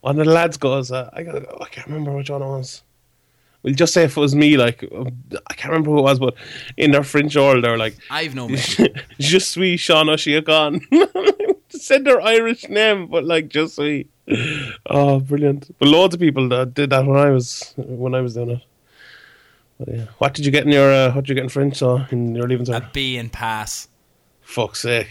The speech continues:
Speaker 2: Yeah,
Speaker 1: I got
Speaker 2: why?
Speaker 1: a, I think I got a C two in honors.
Speaker 2: Wow, wow, cool. So you know more verbs than I did, and you were able to write
Speaker 1: You
Speaker 2: a better
Speaker 1: were
Speaker 2: letter.
Speaker 1: Hold on, you were the one going
Speaker 2: And
Speaker 1: around
Speaker 2: you
Speaker 1: saying
Speaker 2: didn't
Speaker 1: you were
Speaker 2: have
Speaker 1: good
Speaker 2: to.
Speaker 1: enough.
Speaker 2: Oh, well, why you, why does it always have to come back to me, Sean?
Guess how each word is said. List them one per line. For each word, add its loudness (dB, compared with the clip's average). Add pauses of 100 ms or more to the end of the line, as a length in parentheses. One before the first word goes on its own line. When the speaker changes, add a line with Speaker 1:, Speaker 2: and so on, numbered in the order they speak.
Speaker 2:
Yeah, -8
Speaker 1:
I -2
got 4
Speaker 2:
why? 4
Speaker 1:
a, -2 (680)
I -6
think -2
I 2
got 2
a -6
C -2
two 4
in 4
honors. 0 (400)
Speaker 2:
Wow, -10 (320)
wow, -4
cool. -8
So -10
you -6
know -6
more -8
verbs -10
than -12
I -8
did, -12
and -14
you -10
were -10
able -10
to -18
write -6
Speaker 1:
You 2
Speaker 2:
a 4
better 4
Speaker 1:
were -2
Speaker 2:
letter. 4 (220)
Speaker 1:
Hold 2
on, 2
you 8
were 8
the 6
one 4
going 6
Speaker 2:
And 6
Speaker 1:
around 6
Speaker 2:
you 0
Speaker 1:
saying 0
Speaker 2:
didn't 2
Speaker 1:
you 4
were 4
Speaker 2:
have 0
Speaker 1:
good 4
Speaker 2:
to. -2
Speaker 1:
enough. -4
Speaker 2:
Oh, 0 (140)
well, -8
why -4
you, -6
why -6
does -10
it -2
always -4
have -4
to -14
come -10
back 0
to -14
me, -2
Sean? -8